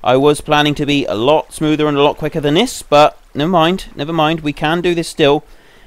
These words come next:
There is hope for us yet, so let's take those out. I, I keep breaking the middle ones.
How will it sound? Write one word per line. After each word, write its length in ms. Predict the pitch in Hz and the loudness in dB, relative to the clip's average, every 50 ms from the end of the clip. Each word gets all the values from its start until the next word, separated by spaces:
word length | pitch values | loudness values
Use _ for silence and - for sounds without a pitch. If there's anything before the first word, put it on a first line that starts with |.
| - - | -10 -2
There 160 | - 120 131 | 2 4 6
is 160 | 156 175 175 175 | 6 4 4 4
hope 220 | 185 190 190 - | 2 0 0 0
for 80 | - 202 | -2 -2
us 140 | 185 - | -2 2
yet, 280 | 165 156 160 165 - - | 4 4 4 4 2 -2
so 80 | - 156 | -2 2
let's 380 | 151 170 185 - - - - - - - _ _ _ _ _ _ - | 2 2 2 0 -6 -14 -16 -18 -20 -20 _ _ _ _ _ _ -6
take 200 | - 185 175 - | -2 -2 -2 2
those 220 | - 165 175 160 180 | 2 2 2 4 4
out. 300 | 160 156 165 156 - - | 4 4 4 2 0 -6
I, 60 | - | -6
I 40 | 190 | -4
keep 240 | - - 202 196 - | 0 0 0 2 4
breaking 300 | 269 277 285 - 285 247 | 4 4 4 4 2 0
the 80 | 247 | 2
middle 220 | 240 254 247 247 226 | 4 6 6 6 8
ones. 600 | 226 208 196 165 139 113 82 - - - - | 6 6 6 4 2 0 -4 -6 -12 -16 -18